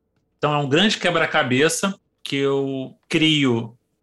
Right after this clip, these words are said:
mas que é opcional pro ouvinte montar ou não, porque em alguma outra camada mais simples ele pode ouvir sem querer desvendar tudo que acontece, então ele tem a parte de humor, a parte mais leve e tal,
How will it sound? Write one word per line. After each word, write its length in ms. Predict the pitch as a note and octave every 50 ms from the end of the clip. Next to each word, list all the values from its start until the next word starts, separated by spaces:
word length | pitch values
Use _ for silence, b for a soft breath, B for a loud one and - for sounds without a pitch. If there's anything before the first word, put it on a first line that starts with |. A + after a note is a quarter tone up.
| _ -
mas 320 | C#3+ C#3 C#3 C#3+ C3 -
que 160 | - - D#3+
é 60 | C#3+
opcional 1040 | D3 - D#3+ D#3 D3 - - - - - - F3 E3 D#3 D3 C#3+ C#3+ D#3 D#3+ D#3 D#3+
pro 180 | - D#3 D3 D3
ouvinte 480 | C#3+ C#3 B2 A2+ C3 C#3+ C#3 - -
montar 460 | D3 C#3+ C#3+ C#3 C3 A#2+ - C#3+ C#3+ C#3+
ou 60 | C#3
não, 300 | B2+ A#2+ A#2 A2+ A2 -
porque 360 | - B2 A#2+ - - - C#3+
em 160 | C3 C3 C3
alguma 440 | C3+ C#3 C3+ C3 C3 C#3+ D#3 D#3 D3 D3
outra 260 | D3+ D3 D3 D3+ C#3
camada 480 | - - C#3 C3 C3 C3+ C#3 C3+ C3+ C3+
mais 220 | C3 C3 C3 B2+ - -
simples 300 | - D#3+ D#3+ D3 C3 C3+
ele 120 | C#3 C3
pode 300 | B2+ - C#3+ C#3+ C#3 C3
ouvir 280 | C#3 B2 A2+ B2+ D3 B2+
sem 420 | - - - E3+ F#3+ G#3 G3+ b b b b b b -
querer 260 | - D#3 D3 D3 D3+
desvendar 520 | C#3 C3+ B2+ A#2+ C3+ C3+ C3 C3 C3+ B2+ B2+
tudo 160 | D3 C3 C3
que 80 | -
acontece, 720 | C3 B2+ - C3 B2+ B2 B2 - C3+ B2+ B2+ C#3+ D3 - -
então 140 | C3+ - D3
ele 80 | C#3 A#2+
tem 100 | - C#3+
a 40 |
parte 360 | B2+ - - B2+ A#2 A#2+ - -
de 60 | C#3
humor, 260 | C3+ C3 C3+ C#3+ C3+
a 60 | C3
parte 340 | B2+ - B2 A#2 A2+ - - -
mais 180 | C#3 C#3 C3+
leve 360 | - B2+ B2 B2+ B2+ B2+ B2 A#2
e 60 | A#2+
tal, 240 | - C3 C#3 C#3